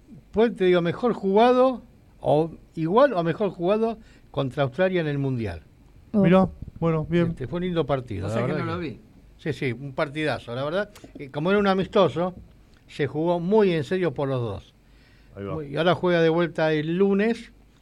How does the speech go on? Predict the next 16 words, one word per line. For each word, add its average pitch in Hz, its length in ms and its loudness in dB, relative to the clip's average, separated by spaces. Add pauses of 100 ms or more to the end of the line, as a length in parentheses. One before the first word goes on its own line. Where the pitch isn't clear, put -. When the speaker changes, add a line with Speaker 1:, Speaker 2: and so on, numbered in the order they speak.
(200)
Speaker 1:
a 131 140 -4
las 131 320 -4
nueve 180 240 0
de 175 60 2
la 165 120 0
mañana 185 360 -2
con 156 240 -4
Indonesia, 143 760 -4 (420)
en 123 100 -4
Yakarta. 123 680 -2 (540)
Speaker 3:
Che, 165 320 6
está 143 180 2
todo 190 240 6
muy 180 180 6
callado, 160 640 6
eh, 113 320 2